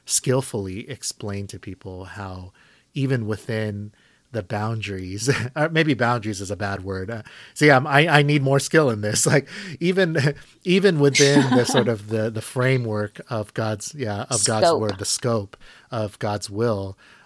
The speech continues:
Speaker 1: um, how that's actually greater freedom than what they might have, um, apart from God.
Speaker 2: And it really is. And you know what? And a common, uh, like,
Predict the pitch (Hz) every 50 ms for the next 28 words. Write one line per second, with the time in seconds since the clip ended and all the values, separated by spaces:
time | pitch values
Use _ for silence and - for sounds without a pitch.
0 | _ - 113 104 101 95 92 95 98 120 147 - _ _ _ - - - 127 113
1 | 110 104 110 104 117 123 - 110 101 - - - 120 104 90 - 101 101 104 107
2 | 101 104 95 - - - 110 101 101 95 90 90 87 87 90 _ _ _ _ _
3 | _ _ _ _ 107 101 92 90 90 98 101 - - 101 95 92 92 92 104 -
4 | - 95 90 90 87 90 90 - - - 127 104 98 - 117 104 - - - -
5 | 95 - - - 90 90 90 - 87 90 101 113 - _ _ _ _ _ _ -
6 | _ _ - 285 302 285 247 285 311 330 302 - - 262 233 196 190 202 202 220
7 | 226 233 240 247 254 254 254 247 247 240 233 214 - - 220 226 220 - - 254
8 | 254 262 269 277 277 277 277 277 269 262 269 269 254 - _ - 208 202 214 214
9 | 208 208 - 202 196 196